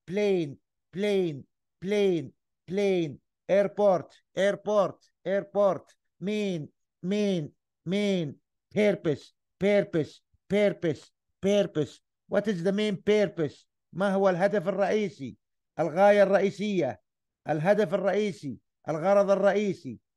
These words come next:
purpose، multi purpose، multi purpose،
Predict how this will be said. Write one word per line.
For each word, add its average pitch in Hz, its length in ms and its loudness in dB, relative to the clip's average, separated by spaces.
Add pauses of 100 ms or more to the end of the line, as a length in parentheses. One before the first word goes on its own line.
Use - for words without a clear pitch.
(200)
purpose، 190 420 -4 (240)
multi 208 360 0
purpose، 196 760 -2 (1600)
multi 185 720 -4 (1160)
purpose، 196 680 0